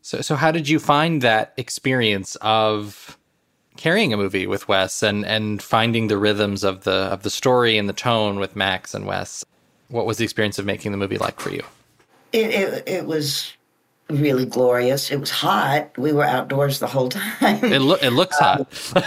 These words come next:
Speaker 1: <laughs>
Speaker 2: yeah, it was very hot. We, we filmed on Miramonte Reservoir, which is, like, an hour southwest of Telluride. It's a place where Max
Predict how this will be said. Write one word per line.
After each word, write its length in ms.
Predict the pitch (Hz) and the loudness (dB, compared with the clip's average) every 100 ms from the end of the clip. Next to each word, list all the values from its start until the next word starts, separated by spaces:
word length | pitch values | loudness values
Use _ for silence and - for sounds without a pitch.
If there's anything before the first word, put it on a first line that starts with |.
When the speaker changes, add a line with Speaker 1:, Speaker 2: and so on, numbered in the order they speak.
| - | -2
Speaker 1:
<laughs> 200 | - - | -4 2
Speaker 2:
yeah, 140 | - - - - | 4 4 2 2
it 160 | 170 - | 2 2
was 160 | 170 | -2
very 320 | 147 151 147 147 | 2 2 4 2
hot. 360 | 143 123 110 | 2 2 2
We, 140 | 131 127 | 0 -2
we 180 | - 131 | -2 -4
filmed 380 | 127 139 135 127 | 0 0 2 2
on 200 | 120 120 | 2 2
Miramonte 600 | 117 123 117 110 110 110 | 0 0 0 0 0 0
Reservoir, 540 | 110 110 110 104 101 | 0 0 -2 0 0
which 180 | 98 101 | 0 -4
is, 160 | 104 - | -6 -4
like, 140 | - | -2
an 120 | 104 | -2
hour 760 | 90 101 98 101 101 101 98 98 | 0 2 2 2 2 2 0 -2
southwest 840 | - - - 95 95 95 95 - - | -4 -6 0 0 0 -2 -2 -2 -8
of 280 | 87 - - | -10 -10 -8
Telluride. 760 | 127 104 104 92 90 87 85 - - - - | -2 0 0 0 0 0 -2 -8 -16 -16 -10
It's 140 | - | -8
a 40 | |
place 360 | - - 113 - | -4 0 0 0
where 100 | 110 | 0
Max 300 | 98 101 104 | 2 2 0